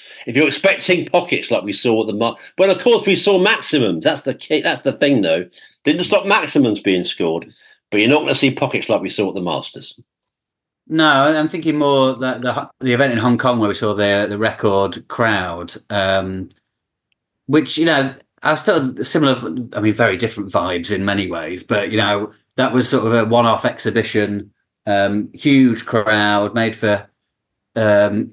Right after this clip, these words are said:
Speaker 2: good headlines for the sport, um, in that way. And the pockets there were super generous, <laughs> and there were lots of centuries. Marco Fu made a, a one four seven, didn't he, in a decider against John Higgins. Um, and that just felt like a one four seven was coming at some point because,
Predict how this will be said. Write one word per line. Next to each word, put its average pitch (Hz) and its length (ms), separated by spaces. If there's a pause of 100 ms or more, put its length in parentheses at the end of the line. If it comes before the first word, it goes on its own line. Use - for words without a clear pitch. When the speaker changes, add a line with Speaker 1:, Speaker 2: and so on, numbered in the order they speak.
Speaker 2:
good 120 140
headlines 104 600
for 107 80
the 101 80
sport, 104 680
um, 104 300
in 107 100
that 104 200
way. 101 520 (240)
And 104 320 (180)
the 110 100
pockets - 400
there 110 240
were 98 280 (240)
super - 600
generous, 90 640
<laughs> - 120
and 135 460
there 120 340
were - 20
lots 139 180
of - 40
centuries. 107 480
Marco 113 280
Fu 139 220
made 104 180
a, 101 200 (280)
a 107 80
one 113 160
four 107 180
seven, 117 260
didn't 107 180
he, 92 60
in 92 140
a 98 60
decider 101 420
against 101 160
John 104 160
Higgins. 95 500 (360)
Um, 104 600 (400)
and 123 140
that 135 180
just - 160
felt 110 240
like 98 140
a 113 40
one 107 160
four 110 100
seven 101 220
was 98 100
coming 104 320
at 101 120
some 101 220
point 95 300
because, - 680